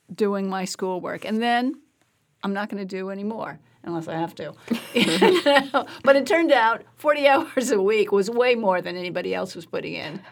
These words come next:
Um, so <laughs> it, it worked out just fine.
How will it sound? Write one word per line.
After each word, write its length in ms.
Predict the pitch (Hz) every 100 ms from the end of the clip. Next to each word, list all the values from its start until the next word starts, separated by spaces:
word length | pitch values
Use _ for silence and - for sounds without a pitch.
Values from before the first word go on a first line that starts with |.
| _ _ _ _ _ _ _ _ - -
Um, 400 | 180 175 359 180 -
so 440 | - 214 202 - -
<laughs> 120 | - 294
it, 720 | - 269 285 359 254 226 - - 226
it 100 | 208
worked 260 | 226 226
out 160 | 247 254
just 260 | 196 190
fine. 240 | - 156